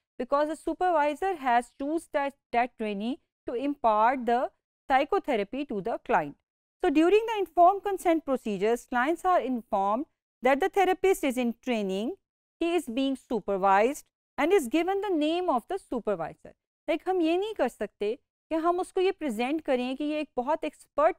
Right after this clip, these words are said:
थेरेपिस्ट है और आपके साथ ये काम कर रहा है और आपको इसका बहुत ज़्यादा फ़ायदा होगा। Rather than आप बता सकते हैं कि ये एक स्पेशलाइज्ड ट्रेनी है, he is good in the work, ए-, इसको हम अभी ट्रेनिंग दे रहे हैं और ये आपके साथ या आपके क्लाइंट के साथ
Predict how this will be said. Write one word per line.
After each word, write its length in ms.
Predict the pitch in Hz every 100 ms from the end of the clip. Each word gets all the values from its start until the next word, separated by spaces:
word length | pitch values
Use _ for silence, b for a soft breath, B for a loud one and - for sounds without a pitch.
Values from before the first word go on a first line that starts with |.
| 294
थेरेपिस्ट 540 | 220 208 202 - -
है 140 | 220 285 _ _ -
और 100 | 269
आपके 420 | - 240 262 320
साथ 260 | - 294 277
ये 80 | 294
काम 320 | - 233 240
कर 180 | 269 247
रहा 80 | 247
है 60 | 262
और 60 |
आपको 340 | 247 220 - 277
इसका 260 | 254 -
बहुत 320 | 247 208 277 294
ज़्यादा 200 | 262 262
फ़ायदा 380 | - 202 202
होगा। 280 | 226 208 247 - _ _ -
Rather 280 | 233 262 349
than 160 | 359 370
आप 120 | 349
बता 360 | 254 240 214 285
सकते 400 | - 269 - 240
हैं 80 | 269
कि 80 | 311
ये 180 | 277 240
एक 180 | 254
स्पेशलाइज्ड 640 | - 240 220 226 214 262 - -
ट्रेनी 300 | 196 190 220
है, 180 | 262 349 _ _ -
he 120 | 294
is 100 | 269 208
good 140 | 285 302
in 220 | 381 359
the 80 | 302
work, 340 | 208 208 269 -
ए-, 180 | 226 -
इसको 300 | 269 - 330
हम 200 | 277 262
अभी 140 | 262 269
ट्रेनिंग 420 | - 208 214 240
दे 140 | 220 214
रहे 100 | 226
हैं 140 | 254
और 180 | 285 233
ये 140 | 233
आपके 360 | 262 196 190 220
साथ 340 | - 233 277 269
या 80 |
आपके 220 | 202 - 214
क्लाइंट 280 | 196 180
के 80 | 180
साथ 220 | 202 294